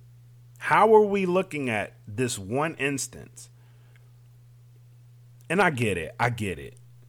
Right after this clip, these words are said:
Well, he put himself in that situation. Okay, that's your argument. Cool. Cool beans, man. I'm not gonna argue with you on that. But he's gone. Nothing you say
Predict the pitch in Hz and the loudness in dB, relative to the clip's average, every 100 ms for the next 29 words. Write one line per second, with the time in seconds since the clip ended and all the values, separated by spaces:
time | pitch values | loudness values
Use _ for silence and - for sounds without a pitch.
0 | - - - 165 180 175 170 165 156 139 | -20 -20 -4 4 8 10 10 8 4 0
1 | 165 151 127 135 123 123 110 107 104 95 | 0 0 0 0 0 -2 -6 -6 -8 -10
2 | 90 82 71 - 69 - 117 120 95 78 | -10 -12 -12 -14 -16 -8 -8 -8 -10 -10
3 | 87 101 - 98 80 80 73 69 67 - | -6 -6 -6 -8 -8 -10 -12 -18 -20 -20
4 | - - - - 151 143 110 78 - - | -20 -20 -16 -4 0 2 0 -2 -12 -20
5 | - - - - - - - - 165 151 | -20 -20 -20 -20 -20 -20 -16 -4 0 2
6 | 143 131 107 92 95 92 92 - 113 127 | 2 0 -2 -6 -8 -6 -8 -6 -4 0
7 | 123 127 120 113 120 101 92 90 90 80 | 0 0 0 0 0 -2 -10 -10 -12 -12
8 | 76 69 52 - - - - - - - | -12 -14 -16 -20 -20 -20 -20 -20 -20 -20
9 | - - - - - - - - - - | -20 -20 -20 -20 -20 -20 -20 -20 -20 -20
10 | - - - 127 123 135 113 - 110 - | -20 -20 -6 -2 0 0 -2 -4 -6 -4
11 | 143 131 104 82 - - - - - - | -6 -4 -6 -10 -14 -20 -20 -20 -20 -20
12 | - - - - - - - - - 104 | -20 -20 -20 -20 -20 -20 -20 -20 -10 -2
13 | 120 170 190 196 180 170 175 - 165 131 | 2 2 0 -4 -2 -4 -2 -2 0 0
14 | 107 101 | 0 -4